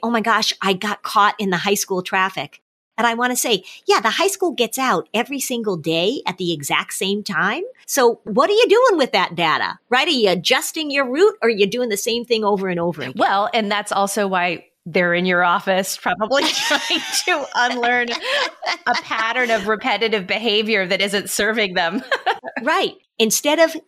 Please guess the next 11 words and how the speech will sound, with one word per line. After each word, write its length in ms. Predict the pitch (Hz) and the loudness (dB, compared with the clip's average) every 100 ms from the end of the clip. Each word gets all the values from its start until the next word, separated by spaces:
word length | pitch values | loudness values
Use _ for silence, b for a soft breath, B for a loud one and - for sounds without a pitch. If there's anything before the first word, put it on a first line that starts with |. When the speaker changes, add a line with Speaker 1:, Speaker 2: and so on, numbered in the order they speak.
| - | -12
Speaker 1:
catastrophically 1300 | - 247 240 220 - - 190 226 262 262 196 185 175 160 | -4 0 0 -2 -8 -8 0 2 2 0 -6 -4 -4 -4
anticipating, 1000 | 165 156 160 151 151 151 147 123 120 175 - - | -8 -8 -6 -6 -8 -8 -10 -10 -12 -14 -10 0
anticipate 1000 | 233 208 - 359 - 339 254 208 196 - b b | 0 2 -2 0 -2 -6 0 2 2 -2 b b
how 360 | - 233 247 269 | -6 2 2 2
your 400 | 202 214 226 226 | 0 4 4 4
response 760 | 202 196 - - 180 180 180 | -2 -4 -6 0 2 2 0
is 140 | 175 160 | -4 -4
going 240 | 170 165 | -6 -6
to 60 | 156 | -6
be 140 | 156 | -8
different. 500 | 139 175 - - - | -6 -6 -6 -14 -14